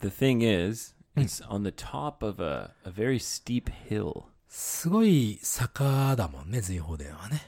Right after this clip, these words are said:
Speaker 1: Yeah.
Speaker 2: うん。
Speaker 1: So, you know, you have to climb up the hill.
Speaker 2: うん。
Speaker 1: But, uh, then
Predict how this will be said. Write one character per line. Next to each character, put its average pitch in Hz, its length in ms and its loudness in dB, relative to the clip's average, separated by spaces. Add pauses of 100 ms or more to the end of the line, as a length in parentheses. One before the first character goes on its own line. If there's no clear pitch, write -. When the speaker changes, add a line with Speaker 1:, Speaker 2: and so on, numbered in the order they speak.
(220)
Speaker 1:
Yeah. 95 340 2
Speaker 2:
う 82 40 -2
ん。 71 280 -8
Speaker 1:
So, 82 380 0 (800)
you 98 80 -4
know, 92 80 -2
you 87 180 -2
have 104 240 0
to 82 200 -8 (680)
climb 120 400 2
up - 200 0
the 101 120 -2
hill. 117 420 4
Speaker 2:
う 160 40 8
ん。 104 160 4 (840)
Speaker 1:
But, 110 380 0 (120)
uh, 87 400 -4
then 117 280 2